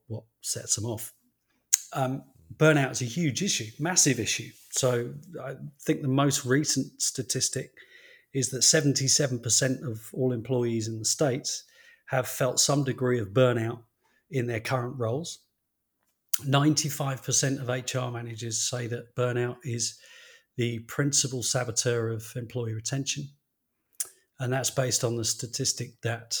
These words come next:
seventy-seven percent of burned out employees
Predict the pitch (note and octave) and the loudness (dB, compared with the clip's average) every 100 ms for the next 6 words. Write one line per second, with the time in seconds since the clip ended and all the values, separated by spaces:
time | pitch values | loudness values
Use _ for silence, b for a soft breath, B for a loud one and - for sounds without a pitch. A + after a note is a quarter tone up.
0 | - - - B2 A2+ A#2+ - C#3+ C3+ A#2+ | -6 -4 -2 -2 -4 -2 0 0 0 -2
1 | A2 - A#2+ - - A2 B2+ A#2+ A#2 A#2+ | -2 -2 -2 -8 -14 -8 -6 -4 -4 -6
2 | A2+ - A2 A2 A2+ A2+ | -10 -6 -4 -2 -2 -4